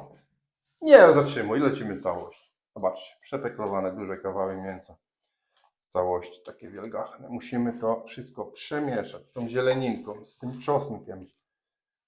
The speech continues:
Ja później jeszcze raz będę to wyrabiał po tym puszczeniu przez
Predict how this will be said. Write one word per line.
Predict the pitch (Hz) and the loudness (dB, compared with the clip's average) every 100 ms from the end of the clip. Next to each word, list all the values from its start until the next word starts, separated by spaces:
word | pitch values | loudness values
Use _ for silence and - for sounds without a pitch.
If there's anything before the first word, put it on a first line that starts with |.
| _ _ - | _ _ -14
Ja | 98 | -12
później | 104 110 | -8 -8
jeszcze | 104 104 | -8 -6
raz | 98 | -6
będę | 107 95 | -6 -6
to | 101 | -6
wyrabiał | 98 95 90 104 - | -6 -4 -4 -4 -6
po | 92 101 104 | -6 -6 -6
tym | - 98 104 120 - _ _ _ _ _ _ _ _ _ _ _ _ | -10 -10 -10 -14 -20 _ _ _ _ _ _ _ _ _ _ _ _
puszczeniu | 143 - 104 95 247 | -14 -10 -8 -8 -10
przez | - 98 98 - - | -10 -8 -8 -10 -20